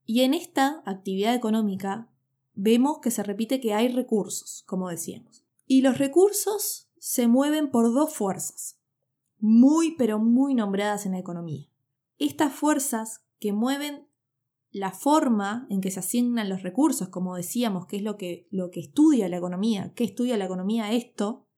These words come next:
Estas fuerzas son la oferta y la demanda. Capaz que ya lo sabés, pero lo repasamos. La demanda es la cantidad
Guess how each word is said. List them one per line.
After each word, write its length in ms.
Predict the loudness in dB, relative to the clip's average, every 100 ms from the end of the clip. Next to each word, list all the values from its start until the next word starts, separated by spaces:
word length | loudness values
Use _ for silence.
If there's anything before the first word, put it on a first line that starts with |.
| _ _ _ _ _ _
Estas 320 | -6 -2 -2 0
fuerzas 640 | 2 2 0 -2 -2 -8
son 460 | -8 -4 -2 -4 -8 -6
la 220 | -4 -2
oferta 640 | -2 0 0 0 -4 -4 -4
y 120 | -2
la 120 | -2
demanda. 520 | -4 -6 -8 -10 -14 _ _ _ _ _ _ _ _ _ _ -4
Capaz 260 | 0 2
que 100 | 2
ya 120 | 0
lo 80 | 0
sabés, 340 | 0 2 2 2
pero 160 | 0
lo 80 | 0
repasamos. 680 | 0 -2 0 2 2 -2 -6
La 180 | -2 0
demanda 580 | 2 2 2 2 0 0
es 140 | -2 -2
la 160 | -2
cantidad 680 | -2 -2 -2 0 0 2 0